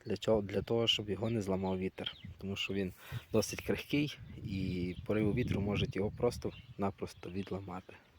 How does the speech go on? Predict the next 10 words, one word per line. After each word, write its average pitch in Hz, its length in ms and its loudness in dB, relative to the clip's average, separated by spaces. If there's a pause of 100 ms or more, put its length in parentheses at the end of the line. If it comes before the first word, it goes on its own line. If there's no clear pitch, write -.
(800)
Друге, 139 400 6 (400)
що - 180 0
нам 101 180 2
треба 104 220 6
обов'язково 95 560 2
робити, 92 420 -2 (120)
це 127 200 0 (640)
обломлювати 101 680 2
оці 95 260 0
пасинки. - 640 -2